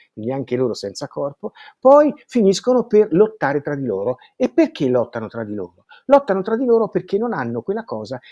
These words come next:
che invece hanno gli uomini, cioè l'eternità, l'anima. E allora loro la chiamano in un altro modo,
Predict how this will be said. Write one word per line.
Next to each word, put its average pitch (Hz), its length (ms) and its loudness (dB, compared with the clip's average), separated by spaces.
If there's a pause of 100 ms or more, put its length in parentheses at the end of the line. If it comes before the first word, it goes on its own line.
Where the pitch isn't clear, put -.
che 240 120 -4
invece 135 380 -4
hanno 110 200 -6
gli 107 100 -8
uomini, 95 480 -10 (320)
cioè 131 440 -4 (760)
l'eternità, 156 880 -2 (200)
l'anima. 98 640 -6 (460)
E 190 140 6
allora 226 380 6
loro 180 220 4
la 151 100 2
chiamano 143 580 -2 (180)
in 131 120 -4
un 131 100 0
altro 160 280 0
modo, 151 480 0